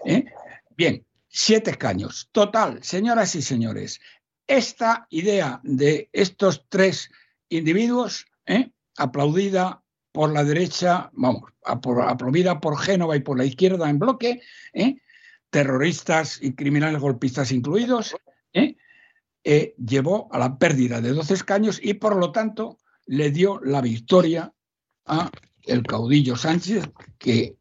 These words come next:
eh, es, mm, bueno, y a su banda de terroristas, de criminales golpistas y enemigos de España,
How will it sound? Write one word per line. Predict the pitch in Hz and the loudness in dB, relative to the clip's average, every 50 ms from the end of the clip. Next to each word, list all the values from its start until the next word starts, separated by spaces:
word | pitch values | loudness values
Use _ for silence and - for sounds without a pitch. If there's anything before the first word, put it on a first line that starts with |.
| _ | _
eh, | - - - - - - - - - - - - - - - | -6 -2 -2 0 0 0 0 0 -2 -2 -4 -8 -12 -12 -2
es, | - 131 131 - - - - _ _ - | 0 2 2 2 0 -4 -8 _ _ -4
mm, | - 123 120 123 117 117 120 120 120 120 117 113 113 110 107 104 107 110 110 - - - - - - - - - _ | -2 0 2 2 2 2 0 2 0 0 -2 -2 -6 -6 -4 -4 -4 -4 -6 -8 -16 -20 -20 -20 -20 -20 -20 -12 _
bueno, | - 123 143 233 277 - - - _ | -2 2 2 2 2 0 -4 -12 _
y | _ 277 - - 123 123 113 | _ 2 2 2 2 0 0
a | 113 120 120 | 0 0 0
su | - - 135 127 | 0 -2 0 0
banda | 156 165 170 170 151 156 160 | 2 2 2 2 0 0 0
de | 147 151 135 | 2 0 0
terroristas, | 120 - 131 127 127 120 139 170 165 147 - - 180 165 | 0 0 -2 0 0 0 0 0 0 -2 0 0 0 2
de | 151 143 117 | 2 -2 -2
criminales | - 123 110 107 110 113 135 147 156 147 147 127 | -2 -4 -4 -2 0 0 2 2 2 2 0 0
golpistas | 131 127 120 127 - 160 165 - - 175 160 147 - | -2 -4 -4 -2 -2 -2 -2 0 -2 -2 -2 0 -2
y | 127 | -2
enemigos | 117 117 117 120 123 131 147 139 139 131 120 | -2 -2 -2 0 2 2 2 2 2 0 -2
de | 110 | -4
España, | 113 - - - - - - - | -6 -6 -6 -4 -2 -2 -2 -4